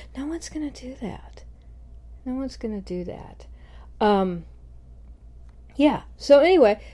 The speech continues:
so I'm doing this. I'll be done. If not today, I'll be done tomorrow. And that seems like a good thing to me. Um, it looks nice. I'm glad I chose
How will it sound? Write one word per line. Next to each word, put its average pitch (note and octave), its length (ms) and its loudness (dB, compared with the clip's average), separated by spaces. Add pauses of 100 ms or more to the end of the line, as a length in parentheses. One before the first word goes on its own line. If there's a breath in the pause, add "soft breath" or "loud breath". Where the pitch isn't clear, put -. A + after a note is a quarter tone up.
so C4 240 6
I'm C4 160 0
doing D4+ 300 0
this. F4 260 -2
I'll C4+ 80 2
be A3 160 -4
done. A3 440 0
If G#3 140 -4
not G#3+ 240 -4
today, A#3+ 340 0
I'll D4+ 120 -4
be F3+ 100 -8
done F#3 240 -6
tomorrow. G3 560 -8 (500 soft breath)
And A#3+ 160 -4
that B3 140 0
seems D4 240 -6
like D4 160 -4
a D4 60 -6
good D4+ 200 -4
thing D#4+ 220 -8
to - 140 -10
me. F3 300 -10 (260)
Um, G#3 500 -4 (420 soft breath)
it A3+ 100 0
looks C4+ 260 2
nice. C4+ 320 2
I'm A3+ 220 0
glad A#3+ 420 2
I G#3 120 2
chose B3+ 720 0